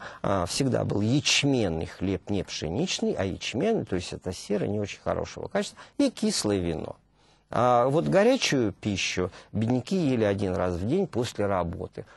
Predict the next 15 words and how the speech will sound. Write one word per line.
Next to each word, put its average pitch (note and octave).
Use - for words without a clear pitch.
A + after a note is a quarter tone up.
До C3
работы C3
как B2
бы A#2
считалось D3+
нельзя G#2
есть G#2
кашу C#3
или A#2
горячую F#2
пищу. G#3
Это F#2
рас-, F#2
расслабляет F#2
человека, F3